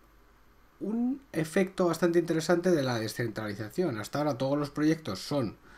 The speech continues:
privados con financiación privada y ahora, aunque es un proyecto con iniciativa privada, también buscas la descentralización y búsquedas el soporte público necesario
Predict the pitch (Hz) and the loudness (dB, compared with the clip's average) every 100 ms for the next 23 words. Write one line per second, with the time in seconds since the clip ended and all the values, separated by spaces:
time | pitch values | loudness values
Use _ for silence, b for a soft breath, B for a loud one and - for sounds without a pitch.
0 | B B B - 117 123 151 113 - 107 | B B B -2 2 4 4 2 -2 -6
1 | 113 104 107 127 147 143 165 180 175 180 | -4 -4 -4 -4 -4 0 2 2 2 0
2 | - - - - - B B B - 185 | -6 -20 -20 -20 -20 B B B -6 2
3 | 190 190 196 - 139 139 147 139 - - | 4 4 2 0 0 0 -4 -4 -8 -8
4 | 147 180 175 175 180 165 123 120 135 131 | -4 0 4 6 6 2 0 0 -2 0
5 | 165 165 160 160 160 165 165 139 143 139 | 0 0 0 2 2 0 -2 0 0 0
6 | 143 - 156 151 - - - 127 135 139 | -2 -2 -4 -4 -12 -20 -10 -6 -4 -4
7 | 135 - 120 120 127 117 117 117 117 151 | -6 -12 -8 -4 -2 -2 -4 -4 -4 -2
8 | 139 127 139 - 147 139 - 123 123 131 | -2 -2 -4 -4 -4 -2 -4 -4 -4 -2
9 | 131 131 117 156 147 110 - 82 - 101 | -2 -2 4 4 6 4 0 -8 -10 -12
10 | 104 104 135 139 147 | -8 -4 0 2 2